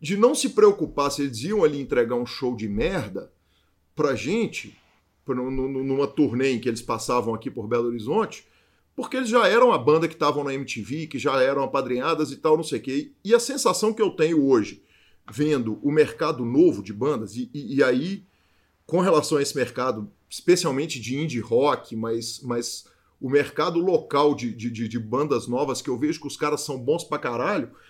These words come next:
que que aconteceu? Primeiro, a tecnologia pros caras fazerem boas gravações, é, permitiu essa meninada a, a gravar muita coisa boa e a botar talento na rua sem precisar de recurso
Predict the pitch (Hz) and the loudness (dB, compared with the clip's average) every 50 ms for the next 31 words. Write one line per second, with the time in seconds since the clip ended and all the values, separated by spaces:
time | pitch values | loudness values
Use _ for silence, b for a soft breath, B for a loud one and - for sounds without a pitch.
0 | b b b - 220 208 262 - - 214 - 175 - - 147 127 - - - 240 | b b b -8 -4 -4 -2 0 0 2 2 0 -2 -2 -4 -4 -4 -4 -4 0
1 | 190 165 147 127 123 - 185 180 - 208 208 214 208 190 156 104 113 120 120 - | 6 6 6 6 6 2 -2 -4 0 4 4 4 6 4 2 2 0 -4 -4 -4
2 | - - - 147 147 156 156 151 131 110 127 131 123 113 104 135 160 180 151 143 | -8 -6 -4 -2 -2 0 -2 -2 -4 -2 -2 -4 -2 -2 0 0 0 0 -2 0
3 | 165 165 151 139 127 110 - - 120 107 107 107 110 - - _ _ _ _ _ | 0 0 2 2 0 -2 -4 -8 -8 -8 -8 -10 -14 -18 -20 _ _ _ _ _
4 | _ _ _ _ _ _ _ - 120 120 117 120 117 113 113 113 113 110 110 110 | _ _ _ _ _ _ _ 0 2 4 4 6 4 4 2 2 0 -2 -4 -6
5 | - - _ _ _ _ 180 190 180 196 202 185 165 - - - - 202 233 254 | -8 -12 _ _ _ _ 6 6 6 6 2 0 -2 -4 -4 -6 -4 0 2 2
6 | 233 - 233 208 202 196 175 151 127 117 110 110 110 104 - - _ _ _ _ | 2 4 2 0 0 0 -2 0 0 -2 -2 -2 -6 -8 -12 -18 _ _ _ _
7 | _ _ _ _ _ - 120 117 - _ _ 151 151 151 165 160 139 127 143 139 | _ _ _ _ _ -10 -10 -10 -14 _ _ 0 4 6 6 6 6 4 2 -2
8 | 135 131 143 208 240 - 208 160 - 160 143 - 127 107 98 104 113 143 190 233 | 0 0 0 0 4 4 2 4 6 4 6 6 4 0 2 2 4 4 6 6
9 | 196 156 131 143 147 139 - - 185 - - 165 156 151 147 151 156 151 151 147 | 6 6 8 8 6 6 6 0 0 2 4 4 4 6 4 2 0 0 0 0
10 | 127 107 120 127 127 120 110 101 - - - 180 196 208 - - 160 - 147 139 | 0 0 0 -2 0 0 -2 -4 -6 -6 -4 -4 -4 -4 -2 -4 0 2 2 2
11 | 123 113 107 131 - - - 160 196 220 226 - - - - | 2 0 -4 -4 -4 -4 -6 -6 -6 -6 -8 -12 -16 -20 -20